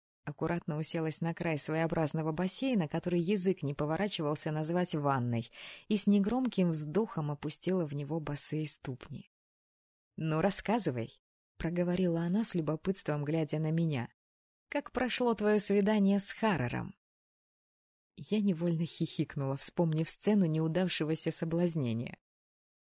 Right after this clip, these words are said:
«Тебе не стыдно?» С нарочитой суровостью вопросом на вопрос ответила я. Наговорила бедняге всяких глупостей про бантики и прочее.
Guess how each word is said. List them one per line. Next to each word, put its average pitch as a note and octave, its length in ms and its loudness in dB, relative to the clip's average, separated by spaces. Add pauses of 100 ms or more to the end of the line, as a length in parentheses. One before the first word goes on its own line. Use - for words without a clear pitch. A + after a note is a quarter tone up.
(200)
«Тебе A3+ 320 2
не D#3+ 140 4
стыдно?» E3 680 0 (440)
С - 140 -4
нарочитой F#3 500 2
суровостью G3 640 2
вопросом E3 480 0
на E3 100 -2
вопрос F3+ 400 -2
ответила F3+ 520 0
я. D#3+ 360 0 (560)
Наговорила A3 640 4
бедняге D3+ 540 2
всяких D#3+ 420 0
глупостей E3+ 560 2
про F3+ 180 4
бантики G3+ 480 2
и - 180 0
прочее. C#3 600 -2